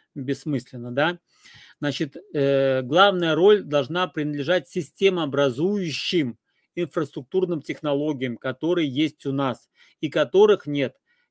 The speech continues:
ни на Западе, да, ни на Востоке.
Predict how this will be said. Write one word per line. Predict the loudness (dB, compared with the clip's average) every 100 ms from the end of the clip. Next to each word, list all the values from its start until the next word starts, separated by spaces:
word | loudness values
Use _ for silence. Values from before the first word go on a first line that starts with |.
| -8
ни | -2 0 0
на | 0 0
Западе, | 2 2 2 -2 0 -2 _ _ _ _ _
да, | -2 0 -2 _
ни | -4 -2 -2
на | -4 -2
Востоке. | -4 -4 -8 -8 -12